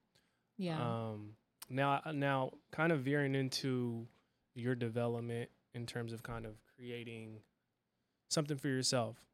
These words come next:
Speaker 2: right? Like, the, the journey into Taswira before Taswira was a thing. Um, was there, like, a pivotal moment for you that, that you can say kinda, like, kicked, like, the f-, ignited the flame or whatever to start that momentum?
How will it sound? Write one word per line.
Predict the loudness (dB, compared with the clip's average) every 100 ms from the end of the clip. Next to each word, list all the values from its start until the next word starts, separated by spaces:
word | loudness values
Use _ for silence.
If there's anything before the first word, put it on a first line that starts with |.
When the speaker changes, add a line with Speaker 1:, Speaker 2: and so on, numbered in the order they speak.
| _
Speaker 2:
right? | -6 -4 -2
Like, | -4 -6 -6
the, | -8
the | -6 -6
journey | 0 0 2 0
into | 0 0 -2 -2 -2 -6 -12 _ _ _ -10
Taswira | -2 -2 0 2 4 4
before | 2 0 -2
Taswira | 2 2 2 4 4 4
was | 4 -2
a | -6
thing. | -4 -4 -2 -2 -6 -18 _ _ _
Um, | 0 2 2 0 -2 -8 -14 _ _ _ _ _
was | 6 8
there, | 8
like, | 6 4
a | 2
pivotal | 2 4 6 6 4
moment | 4 4 4 2 0
for | 2
you | 4 2 -2 -6
that, | -6 -4
that | 0 2
you | 2
can | 2 0
say | 0 2
kinda, | 2 2 2
like, | 2 2 -4 _ -20 -20 _ -2
kicked, | -2 -2 _
like, | -4 -4 -6
the | -14
f-, | -14 _ _ -2
ignited | 8 10 10 6
the |
flame | 0 2 2 2 2
or |
whatever | 2 2 0 -2
to | -4 -4
start | -4 0 0 0
that | 0
momentum? | -2 -4 -2 0 -2